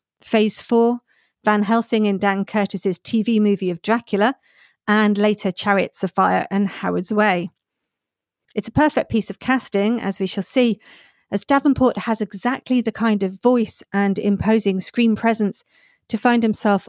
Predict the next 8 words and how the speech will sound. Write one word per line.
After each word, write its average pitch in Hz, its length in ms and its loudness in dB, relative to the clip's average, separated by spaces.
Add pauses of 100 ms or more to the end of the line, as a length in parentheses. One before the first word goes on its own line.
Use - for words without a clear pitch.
often 202 440 0
typecast - 680 -4
in 196 160 2
professional, 190 720 -2
military 185 500 0
or 190 180 0
villainous 180 540 -2
roles. 196 560 0